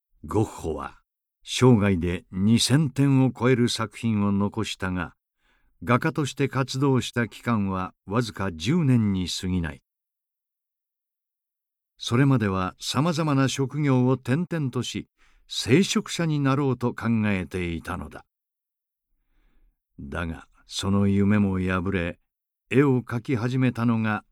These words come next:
二十七歳からだった。そんなゴッホの次の夢が、芸術家たちが共に暮らす芸術村を作る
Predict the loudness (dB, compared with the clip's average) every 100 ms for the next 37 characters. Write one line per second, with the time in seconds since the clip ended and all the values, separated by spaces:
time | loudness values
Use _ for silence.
0 | _ -10 0 4 4 4 2 2 2 2
1 | 0 -2 -4 -4 -6 -6 -8 -12 _ -18
2 | -18 _ _ _ _ _ _ _ _ _
3 | _ _ _ _ _ _ _ _ _ _
4 | _ _ _ _ _ _ -10 0 4 6
5 | 6 4 2 -2 -2 -6 -4 -4 -12 _
6 | _ -6 0 2 4 4 6 4 6 6
7 | 6 6 0 _ _ _ _ _ _ _
8 | -14 -4 0 0 -2 -4 -10 -8 -6 -4
9 | -6 -2 -2 0 -2 -2 -4 -4 -8 -8
10 | -6 2 4 4 2 0 0 2 4 4
11 | 4 2 -2 -2 0 0